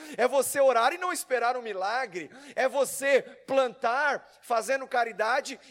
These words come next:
e não esperar uma colheita na mesma proporção da sua generosidade. Faça isso. Ajude as pessoas. Ore, jejue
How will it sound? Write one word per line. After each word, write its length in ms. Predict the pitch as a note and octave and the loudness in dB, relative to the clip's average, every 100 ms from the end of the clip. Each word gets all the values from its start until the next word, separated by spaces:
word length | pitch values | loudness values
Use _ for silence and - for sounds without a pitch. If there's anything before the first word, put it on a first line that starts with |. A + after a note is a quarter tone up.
| A3+ | -6
e 100 | C4+ | -2
não 140 | D#4 | -2
esperar 480 | D4 - B3+ A#3+ D4+ | -2 0 4 4 4
uma 160 | D#4 | 0
colheita 580 | - B3+ G#3+ A3+ E4 F4 | 2 2 2 0 0 0
na 140 | E4 B3+ | 0 0
mesma 420 | B3 D#4+ A#3+ A#3+ | 0 0 0 -2
proporção 760 | A#3 A3+ A3 F#3 - C4 D#4 - - _ | 0 0 0 0 -2 -2 -2 -6 -20 _
da 140 | C4 | -2
sua 340 | - D#4 F#4+ | -2 -6 -6
generosidade. 1000 | B3+ A3+ G#3 G3 D#3 D3+ D#3+ C#3 G2+ - _ _ _ _ _ _ _ _ _ | -4 -4 -4 -6 -6 -4 -4 -4 -8 -20 _ _ _ _ _ _ _ _ _
Faça 460 | - D4+ D#4 C#4 | 0 0 2 0
isso. 580 | C#4 E4+ D4 - C#3+ A2+ _ _ _ _ | -2 -2 -4 -10 -14 -18 _ _ _ _
Ajude 440 | G#3+ A3 - F4 D#4+ | -4 -2 -2 -2 -4
as 100 | - | -6
pessoas. 960 | A#3 - A#3 C#4 C4+ F3+ B2 - - _ _ _ _ | -8 -4 0 4 4 2 -4 -12 -14 _ _ _ _
Ore, 640 | - A3+ C4+ D4 A3 A#2+ F#2+ _ _ - | 2 6 6 4 0 -6 -16 _ _ -14
jejue 840 | D3 A#3 F#3+ C#3 C4+ D#4+ C4 D3 | -4 -2 -2 -4 -6 -6 -6 -10